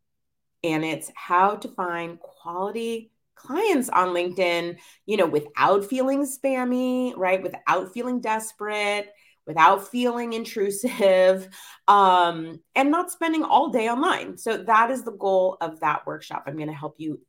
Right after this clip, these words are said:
understand more clearly how you accomplish that. Okay,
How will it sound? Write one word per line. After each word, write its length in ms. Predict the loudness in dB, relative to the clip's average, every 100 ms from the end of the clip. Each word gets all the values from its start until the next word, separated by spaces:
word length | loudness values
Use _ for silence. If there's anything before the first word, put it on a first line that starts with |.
| _
understand 1300 | -6 -4 -6 -10 -14 -8 -2 0 0 0 0 -2 -4 -10 -20 _
more 260 | -6 -2 -2
clearly 800 | -4 -2 0 2 0 -4 -6 -10 _
how 220 | -4 -2
you 180 | 0 -2
accomplish 460 | -6 -8 -8 -12 -10
that. 160 | -10 -12 _ _ _ _ _ _ _ -18 -18 _ _ _ _ _ _ _ -2 2
Okay, 340 | 2 0 -10